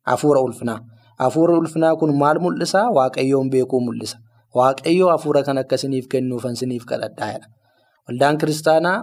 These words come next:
Waaqayyoon beekuutti akka isheen guddattu barbaada jechuudha Phaawulos. Kun immoo kadhannaa isaati. Qullaa'ummaatti jiraachuun isaanii, Yesuusiin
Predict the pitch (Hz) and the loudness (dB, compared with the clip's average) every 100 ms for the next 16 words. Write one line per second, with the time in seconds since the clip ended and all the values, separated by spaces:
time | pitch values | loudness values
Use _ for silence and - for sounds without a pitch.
0 | - 123 123 127 131 131 127 123 120 123 | -2 -2 -2 -2 -2 -2 -4 -4 -6 -10
1 | - - 110 123 117 113 113 110 113 117 | -12 -10 -8 -6 -6 -8 -10 -12 -10 -10
2 | 110 107 107 110 123 - 117 107 110 107 | -10 -8 -8 -6 -6 -8 -10 -6 -4 -4
3 | 110 - 123 123 147 156 135 120 117 110 | -8 -10 -8 -4 -2 0 0 0 -2 -6
4 | 113 107 - _ _ _ - - 123 123 | -10 -12 -18 _ _ _ -14 -6 0 0
5 | 131 135 131 123 120 113 117 117 110 110 | 2 0 -2 -8 -8 -8 -8 -12 -10 -10
6 | 117 120 117 135 147 139 | -8 -6 -6 -6 -4 -6